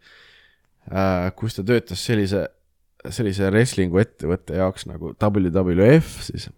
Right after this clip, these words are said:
millega ta sai nagu kuulsaks. Ja üheksakümnendatel ta läks, äh, teise nii-öelda, vahetas poolt, läks siis teise ettevõtte jaoks tööle, W C W, äh,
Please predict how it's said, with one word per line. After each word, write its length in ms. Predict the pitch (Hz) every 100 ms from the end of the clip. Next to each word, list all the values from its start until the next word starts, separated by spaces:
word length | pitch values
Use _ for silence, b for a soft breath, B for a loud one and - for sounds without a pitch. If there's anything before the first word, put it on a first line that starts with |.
| - - -
millega 300 | - - 67
ta 80 | 76
sai 220 | 87 98 82
nagu 160 | 80
kuulsaks. 540 | 80 110 90 76 - - _
Ja 180 | - 82
üheksakümnendatel 960 | 113 139 - 117 139 87 82 - 82 78
ta 200 | 85 82 82 80 - b b b b b b
läks, 500 | 92 104 - - -
äh, 800 | 92 85 82 80 80 85 82 80 80
teise 480 | 120 123 107 85 85
nii-öelda, 320 | 90 90 87
vahetas 320 | 117 117 - -
poolt, 600 | 127 120 76 - - -
läks 240 | 90 90
siis 160 | 87 -
teise 320 | 110 101 87
ettevõtte 480 | 87 87 80 - 76
jaoks 220 | 82 -
tööle, 260 | 104 82 71
W 400 | 87 85 76 76
C 160 | -
W, 400 | 85 87 80 71 - - 85
äh, 320 | 80 76 71